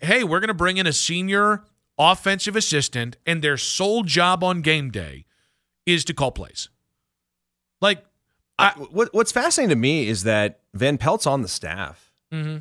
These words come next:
Speaker 2: and he has called plays before, right?
Speaker 1: I think so. I think in Cincinnati.
Speaker 2: I think he
Speaker 1: But
Speaker 2: did.
Speaker 1: I could be wrong on that.
Speaker 2: I could be wrong, too. Um,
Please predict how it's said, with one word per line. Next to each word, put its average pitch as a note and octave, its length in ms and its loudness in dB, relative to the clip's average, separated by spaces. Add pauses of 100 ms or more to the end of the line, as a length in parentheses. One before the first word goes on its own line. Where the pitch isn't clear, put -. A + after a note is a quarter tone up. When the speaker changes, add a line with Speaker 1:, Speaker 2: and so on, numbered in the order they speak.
Speaker 2:
and A#2 500 0 (180)
he E3+ 260 -2
has D3 280 -2
called F2 260 -4
plays F2 220 -10
before, E2 300 -14
right? A#2 280 -6 (640)
Speaker 1:
I E3 120 2
think F#3+ 300 -4
so. A#2+ 220 -4
I B2 80 -2
think F3+ 180 -6
in F#3 80 -8
Cincinnati. A#2+ 580 -6
Speaker 2:
I - 20 -20
think G3 240 -8
he F3 60 -2
Speaker 1:
But E3+ 80 6
Speaker 2:
did. E3+ 80 2
Speaker 1:
I - 20 -6
could G#3 160 0
be B3+ 120 -6
wrong G#3 260 0
on A#2+ 100 -6
that. D#2 160 -18 (340)
Speaker 2:
I G#3 60 -10
could - 100 -20
be A3 80 -10
wrong, D#3+ 200 -4
too. E2 200 -10 (340)
Um, C3+ 380 4